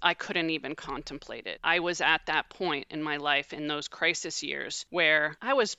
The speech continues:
almost bedridden. It was so bad. I was on,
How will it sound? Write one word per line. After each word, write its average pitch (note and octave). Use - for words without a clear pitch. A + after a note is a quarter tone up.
almost A3+
bedridden. C3
It F#3
was D3+
so E3+
bad. D3
I D#3
was F3
on, D#3